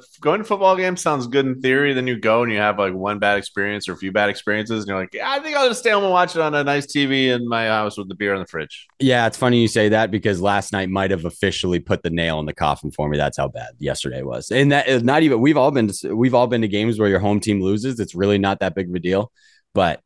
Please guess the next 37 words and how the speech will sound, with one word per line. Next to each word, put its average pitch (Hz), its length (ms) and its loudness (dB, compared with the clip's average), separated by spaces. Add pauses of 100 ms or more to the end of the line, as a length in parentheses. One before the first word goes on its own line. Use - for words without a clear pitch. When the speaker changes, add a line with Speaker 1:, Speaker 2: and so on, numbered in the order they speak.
(160)
Speaker 2:
man, 90 280 0
you 90 80 0
get 95 180 0
some 90 200 0
people 82 260 -2
at 76 60 -4
football 80 300 0
games 76 220 0
that 76 80 -2
are 76 80 -4
just 69 220 -8
jackasses, 73 680 -2
and 80 100 0
I 80 120 0
had 80 180 -4
one 85 160 -14
last 82 280 -8
night. 92 320 -4
So 101 160 -2
that 95 180 -2
might 95 200 0
be, 82 280 0
uh, 76 360 0
I 92 60 -4
might 90 180 2
be 82 100 -2
watching 76 440 0
the 71 80 -4
rest 76 220 -4
of 69 40 -12
the 67 40 -12
season 64 320 -10
from 73 160 -6
my 58 100 -6
couch - 380 -4
'cause 76 160 0
that 71 180 -2